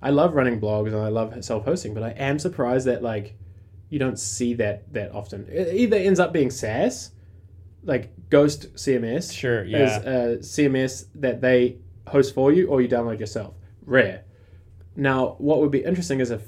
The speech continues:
Speaker 1: DigitalOcean acquired Ghost, and then it was the C M S of DigitalOcean that they did all the things on.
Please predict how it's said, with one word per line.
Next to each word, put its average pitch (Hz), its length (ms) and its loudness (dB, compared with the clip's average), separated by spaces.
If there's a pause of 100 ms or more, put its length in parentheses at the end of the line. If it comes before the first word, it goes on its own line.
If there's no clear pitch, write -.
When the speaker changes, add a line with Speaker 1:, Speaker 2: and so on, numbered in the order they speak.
(220)
Speaker 1:
DigitalOcean 123 640 4
acquired 104 400 0
Ghost, 101 500 -6 (340)
and 117 100 -6
then 120 60 -4
it 104 60 -6
was 120 120 -8
the 120 60 -8
C 127 200 0
M 117 100 0
S 120 160 -4
of 120 160 -8
DigitalOcean 110 720 -4
that 104 180 -10
they 110 180 -2
did 107 340 -4
all 117 120 -6
the 107 80 -10
things 127 300 0
on. 104 180 -8